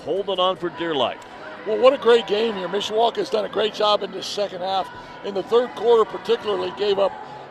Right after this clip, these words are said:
Speaker 2: uh, three points in the third quarter and established their defensive intensity again.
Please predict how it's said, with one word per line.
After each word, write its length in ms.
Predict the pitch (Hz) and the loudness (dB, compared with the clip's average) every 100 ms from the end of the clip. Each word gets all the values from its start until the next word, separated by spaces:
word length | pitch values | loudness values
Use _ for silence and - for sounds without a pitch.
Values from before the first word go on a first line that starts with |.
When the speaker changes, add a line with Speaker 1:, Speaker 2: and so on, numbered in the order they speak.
| - | -8
Speaker 2:
uh, 220 | - 180 | 0 0
three 400 | 147 - 185 254 | 0 -12 -8 -8
points 480 | 254 151 233 247 208 | -8 0 2 2 -2
in 80 | 190 | -8
the 80 | 160 | -6
third 260 | 202 190 | -4 -4
quarter 420 | - 175 196 190 180 - - - - | -4 -2 0 0 -6 -12 -16 -12 -4
and 160 | 190 180 | -4 -4
established 600 | - 220 226 233 208 - | -2 4 4 4 0 0
their 140 | 202 | -2
defensive 640 | - 240 208 226 214 185 | -2 -6 -2 -2 -2 -6
intensity 680 | 190 - 202 240 - 185 180 | -6 -4 -2 -2 -4 -6 -6
again. 420 | 170 175 175 | -4 -4 -4